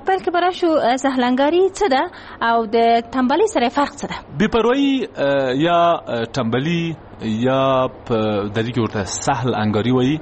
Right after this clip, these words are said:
Speaker 2: دا د ځینو انسانانو خاصیت، عادت او خوی است. خوی ده. یعنی هغه انسانان چې د وخت په مدیریت نه پوهیږي، د زمان په مدیریت نه پوهیږي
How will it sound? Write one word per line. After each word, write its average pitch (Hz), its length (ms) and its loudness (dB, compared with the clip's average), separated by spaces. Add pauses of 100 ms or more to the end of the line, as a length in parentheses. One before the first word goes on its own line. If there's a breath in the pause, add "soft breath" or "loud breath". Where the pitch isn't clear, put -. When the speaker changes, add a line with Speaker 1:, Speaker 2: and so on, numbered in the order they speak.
(280)
Speaker 2:
دا 220 420 2 (460)
د 139 40 0 (600)
ځینو 214 240 4 (140)
انسانانو 180 920 2
خاصیت، 190 680 -2 (300)
عادت 120 480 0
او 104 100 0
خوی 147 240 0
است. - 160 -10 (160)
خوی 131 240 0
ده. - 120 -4 (100)
یعنی 135 140 2
هغه 180 140 0
انسانان 165 440 -2
چې - 140 -4 (120)
د 123 40 0 (120)
وخت - 320 -4
په 120 60 -2
مدیریت 117 440 0
نه 175 60 2
پوهیږي، 185 440 0 (280)
د 117 420 4
زمان 117 540 0
په 127 120 -2
مدیریت 131 380 0
نه 175 60 0
پوهیږي 160 380 0